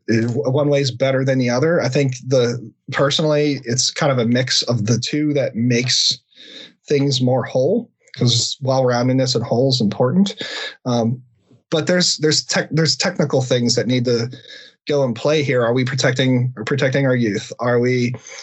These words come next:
making sure that, um, bad actors aren't getting at us and our stuff through our devices? Are we, we have good hygiene on our home networking and our home gear?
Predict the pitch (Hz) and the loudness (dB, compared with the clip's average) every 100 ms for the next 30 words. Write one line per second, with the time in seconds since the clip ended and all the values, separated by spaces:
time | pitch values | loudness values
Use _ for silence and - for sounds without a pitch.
0 | - 143 139 143 131 135 131 127 123 123 | -4 -2 0 0 2 2 2 2 0 0
1 | 131 120 117 117 110 131 135 135 131 143 | 0 2 2 0 0 0 0 0 0 0
2 | 135 127 127 143 135 131 117 143 139 - | 2 0 0 0 2 0 0 2 0 0
3 | - 135 123 117 - - 131 127 147 135 | 0 2 2 2 0 0 -2 -2 0 0
4 | 127 117 120 127 - 98 - - - - | 0 -2 0 0 0 0 -2 -4 -10 -12
5 | - - 127 139 135 135 147 147 131 123 | -8 -2 0 0 0 0 2 0 0 0
6 | 135 123 135 143 127 139 135 127 110 123 | 0 2 2 2 2 0 2 0 0 0
7 | 127 123 127 123 127 127 - 151 143 143 | 0 2 2 2 2 -2 -4 0 2 2
8 | 139 135 131 131 131 127 123 120 120 127 | 2 0 0 -2 -2 0 0 0 0 0
9 | 117 117 139 135 123 123 123 110 117 | 0 0 0 0 0 0 0 0 -2